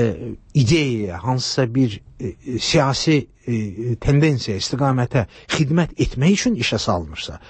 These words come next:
burada artıq işin dəyişimi mümkün deyil. Jurnalistikaya müstəqillik vermək lazımdır. Vəssalam. Çox gözəl bir ifadə var. Bu, e, deməli, unesco-nun keçmiş baş katibinin bir ifadəsi idi ki,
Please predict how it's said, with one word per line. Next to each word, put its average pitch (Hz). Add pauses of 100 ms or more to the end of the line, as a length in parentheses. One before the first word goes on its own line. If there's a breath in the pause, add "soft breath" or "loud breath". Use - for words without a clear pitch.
(140 loud breath)
burada 143
artıq 113
işin 113
dəyişimi 98
mümkün 85
deyil. - (380 loud breath)
Jurnalistikaya 214
müstəqillik 143
vermək 92
lazımdır. 95
Vəssalam. - (1300 loud breath)
Çox -
gözəl 185
bir 147
ifadə 139
var. 139
Bu, 139 (160)
e, 139 (760)
deməli, 123
unesco-nun 123
keçmiş 113
baş 101
katibinin 104
bir 85
ifadəsi 92
idi -
ki, 208